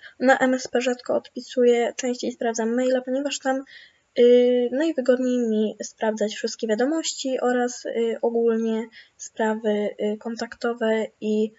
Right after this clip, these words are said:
no, sami zresztą rozumiecie. Okej, tak więc, moi drodzy, ja już stworzyłem luka, tak więc przy-, zapiszmy go oraz przełączmy się do oceniania, zaraz go również, y, ubierzemy. Przełączymy się do oceniania,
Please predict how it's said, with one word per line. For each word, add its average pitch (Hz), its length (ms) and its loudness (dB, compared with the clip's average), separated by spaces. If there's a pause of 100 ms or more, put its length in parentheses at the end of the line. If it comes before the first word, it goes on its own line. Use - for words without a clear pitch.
(360)
no, 330 160 -2
sami 247 320 2
zresztą 214 360 -2
rozumiecie. 208 520 -4 (1900)
Okej, 277 360 2
tak 214 180 0
więc, 220 260 0
moi 240 220 2
drodzy, 226 380 0
ja 220 80 2
już 240 160 0
stworzyłem 220 560 0
luka, 247 380 -2 (460)
tak 240 180 0
więc 247 300 0
przy-, 240 520 4
zapiszmy 254 580 0
go 240 240 -4
oraz 233 200 -8
przełączmy 220 540 -4
się 202 160 -10
do 214 100 -4
oceniania, 262 580 0
zaraz 247 300 2
go 220 100 2
również, 214 560 -2
y, 214 500 2 (100)
ubierzemy. 311 580 2 (800)
Przełączymy 233 580 -4
się 220 140 -14
do 247 140 -6
oceniania, 269 720 -4